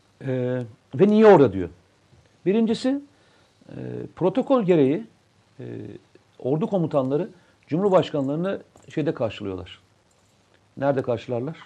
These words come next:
Havalimanında karşılarlar. Arkasından Cumhurbaşkanı'yla karşılaştıklarında Cumhurbaşkanı akşamleyin iftara çağırıyor.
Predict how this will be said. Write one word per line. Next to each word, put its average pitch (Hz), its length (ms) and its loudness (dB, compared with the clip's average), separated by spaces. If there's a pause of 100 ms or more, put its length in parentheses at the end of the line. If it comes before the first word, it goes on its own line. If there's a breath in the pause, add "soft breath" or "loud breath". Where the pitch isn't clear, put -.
(1000)
Havalimanında 110 460 2
karşılarlar. 90 480 -12 (600 soft breath)
Arkasından 233 580 2
Cumhurbaşkanı'yla 202 560 -2
karşılaştıklarında 185 1000 -2 (340 soft breath)
Cumhurbaşkanı 180 600 0
akşamleyin 208 440 -4
iftara 185 300 2
çağırıyor. 95 360 -6